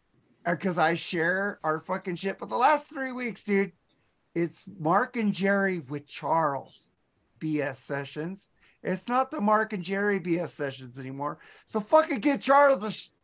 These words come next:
a shout out, bitch. <laughs> I love you, Chris. But the last three weeks on Geeks of the Week, you fucking skip Charles.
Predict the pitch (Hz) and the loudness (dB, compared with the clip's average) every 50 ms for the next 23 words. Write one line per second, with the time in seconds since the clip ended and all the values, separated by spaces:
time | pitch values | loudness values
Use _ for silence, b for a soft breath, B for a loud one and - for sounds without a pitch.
0 | _ _ _ 160 160 156 - - - 262 285 294 302 294 269 233 196 - 135 - | _ _ _ -6 -6 -6 -6 -4 0 2 4 6 6 6 6 6 6 4 2 -2
1 | - - 190 196 214 240 - - - - - _ - - - 113 - - - - | -2 -2 0 0 0 0 -2 -4 -10 -18 -18 _ -16 -14 -12 -14 -14 -16 -20 -14
2 | - - - - - - - - - - - - 190 - 226 277 277 214 160 135 | -6 -4 -2 0 0 0 -2 -2 -4 -4 -4 -6 -6 -4 -4 -4 -4 -6 -10 -10
3 | - 160 156 156 160 156 - B B B B B B B _ - 160 156 147 - | -6 -2 -2 -2 -2 -4 -8 B B B B B B B _ -2 0 0 0 0
4 | - 160 170 185 202 220 - - - 202 220 220 214 220 226 202 - 214 190 180 | 0 2 4 6 6 4 4 0 -2 -2 0 0 0 -2 -4 -2 0 0 0 0
5 | 156 196 202 202 - - 185 160 175 190 196 196 - _ - 147 135 131 - 165 | 0 -2 -4 -4 -6 -8 -4 0 0 0 0 0 -4 _ -10 -10 -8 -8 -6 -6
6 | 165 165 - 160 156 - - 165 160 156 - - 160 147 143 127 120 107 101 - | -6 -6 -6 -6 -6 -6 -4 -4 -4 -4 -4 -2 -2 0 0 0 -2 -6 -10 -16
7 | - | -20